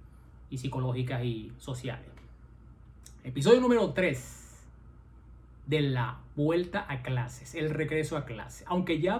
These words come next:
va, ha transcurrido más o menos una semana, bueno, aquí en los Estados Unidos, las clases empezaron aproximadamente como el doce de septiembre.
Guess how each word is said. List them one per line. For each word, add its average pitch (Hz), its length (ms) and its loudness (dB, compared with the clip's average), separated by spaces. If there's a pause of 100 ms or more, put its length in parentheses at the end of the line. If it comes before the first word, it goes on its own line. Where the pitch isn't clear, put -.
(120)
va, 226 340 0
ha 170 100 -4
transcurrido 185 480 0
más 175 100 0
o 175 40 0
menos 180 200 0
una 170 140 -4
semana, 143 360 0
bueno, 127 180 0
aquí 139 180 -4
en 147 80 -2
los 160 100 -2
Estados 143 300 0
Unidos, 143 260 0 (680)
las 123 180 -4
clases 139 320 -2
empezaron 143 440 0
aproximadamente 135 680 0
como 139 240 0
el 123 120 2
doce 131 300 2
de 131 80 0
septiembre. 123 720 -2